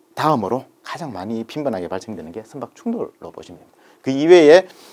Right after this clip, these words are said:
해상 같은 경우에는 날씨가 변화무쌍하기 때문에 그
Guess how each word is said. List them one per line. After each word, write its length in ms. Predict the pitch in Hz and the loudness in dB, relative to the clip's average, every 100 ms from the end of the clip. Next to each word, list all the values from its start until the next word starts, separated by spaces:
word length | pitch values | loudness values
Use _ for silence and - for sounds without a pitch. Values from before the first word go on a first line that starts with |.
| _ - | _ -6
해상 200 | 190 208 | -2 0
같은 240 | 175 165 | 0 0
경우에는 320 | 123 110 123 98 | 0 0 -2 -2
날씨가 560 | 127 - 160 117 92 | -6 -2 0 0 -2
변화무쌍하기 680 | - 127 143 98 104 120 131 | -6 -6 -6 -6 -12 -10 -10
때문에 480 | 107 80 82 104 95 _ _ _ | -10 -14 -8 -8 -8 _ _ _
그 300 | 82 82 | -16 -16